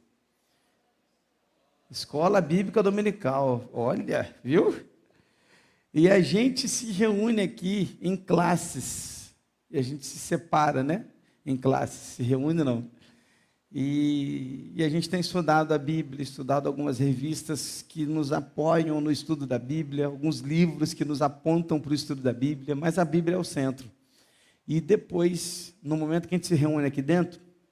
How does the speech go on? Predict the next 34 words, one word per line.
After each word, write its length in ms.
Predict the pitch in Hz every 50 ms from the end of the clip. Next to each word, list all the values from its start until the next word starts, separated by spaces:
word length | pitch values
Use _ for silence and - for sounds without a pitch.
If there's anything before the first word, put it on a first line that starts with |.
| _ _ _ _ _ _ _ _
a 100 | 131 143
gente 240 | 135 139 170 165 170
tá 100 | 170 180
estudando 380 | 175 170 - 143 139 160 160 160
o 40 |
livro 180 | 156 156 151 139
de 80 | 139 139
Malaquias. 1040 | 143 147 156 160 170 - - 151 131 113 110 110 104 - - - - - - - _
Olha, 300 | - - - 175 180 180
meu 180 | 175 170 185 196
irmão, 460 | 170 147 147 151 156 165 170 175 170 - _ _ _ _ _ _ _ _ _ _ _ _ _ _ _ _ _
quando 160 | - 175 196
eu 80 | 208
comecei 560 | 208 - 220 208 196 180 - - - 185 190 -
a 40 |
estudar 320 | 190 - - 165 147 151 156
o 40 | 156
livro 140 | 165 165
de 80 | 151 139
Malaquias, 480 | 160 156 147 143 131 - - 160 156 165
não 80 | 180
imaginava 480 | 175 180 180 143 135 147 156 165 156 -
que 100 | - 165
havia 240 | 156 147 165 170 160
tanta 400 | - - 190 214 226 233 220 -
cajadada 880 | - 190 196 202 180 196 175 139 120 123 120 120 113 101 104 92 - _ _ _ _ _ _ _ _ _ _ _ _ _ _ _ _ _ _ _ _ _ _ _ _
no 160 | - 151 156
meu 220 | 160 156 170 190 208
lombo. 520 | 190 165 160 160 156 135 123 113 - - - _ _ _ _ _ _ _ _ _ _ _ _ _ _ _ _ _ _ _ _ _ _ _ _ _ _ _ _ _ _ _ _ _ _
E 80 | - 147
no 120 | 170 208
de 80 | 202 233
vocês 340 | 262 294 240 - - 247 247
também. 460 | 339 - 269 208 170 139 - -